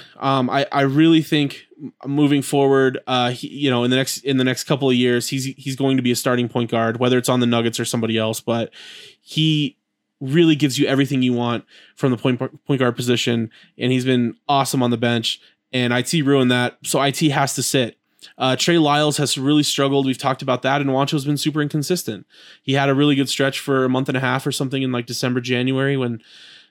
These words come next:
the Nuggets went through all those injuries, and he's been brutal ever since. So, you know, the, the guys have really played themselves out of the lineup. Um, they didn't leave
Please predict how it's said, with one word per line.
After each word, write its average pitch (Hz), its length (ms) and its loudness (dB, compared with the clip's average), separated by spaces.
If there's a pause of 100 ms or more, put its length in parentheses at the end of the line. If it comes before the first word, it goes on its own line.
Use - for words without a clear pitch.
(100)
the 127 80 -2
Nuggets 131 240 2
went 131 120 0
through 143 100 2
all 131 80 2
those 123 140 2
injuries, 135 360 -2
and 123 80 0
he's 131 120 -2
been 135 160 0
brutal 131 440 0 (160)
ever 127 180 0
since. 139 520 -4
So, 127 460 -2 (1000)
you 131 240 0
know, 147 80 2
the, 139 100 2
the 147 160 -2
guys 156 280 0
have 160 100 2
really 165 140 4
played 147 300 0
themselves 139 420 0
out 131 160 0
of 131 40 0
the 127 60 0
lineup. 120 440 -2
Um, 110 480 -8 (180)
they 131 120 0
didn't 135 240 2
leave 135 380 0